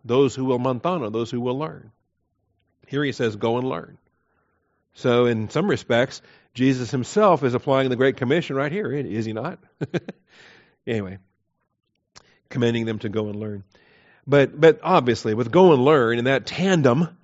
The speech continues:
which one's the real imperative? The real imperative is learn, right? The go is simply secondary. The go is, is introductory.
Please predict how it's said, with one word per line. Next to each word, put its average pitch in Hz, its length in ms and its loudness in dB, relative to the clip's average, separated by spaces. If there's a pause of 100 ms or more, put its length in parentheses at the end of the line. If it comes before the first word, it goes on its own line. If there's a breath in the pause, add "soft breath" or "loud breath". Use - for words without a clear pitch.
(220)
which 208 240 6
one's 156 260 2
the 139 100 4
real 147 260 2
imperative? 139 580 -2 (1300)
The 160 100 -4
real 175 160 4
imperative 135 420 0
is 107 120 -4
learn, 113 540 -4 (180)
right? 104 340 -6 (320 soft breath)
The 120 140 2
go 143 460 8
is 120 140 0
simply 117 640 0 (100)
secondary. 104 600 -4
The 110 100 -6
go 135 380 4
is, 117 240 0
is 113 140 -6
introductory. 120 760 -6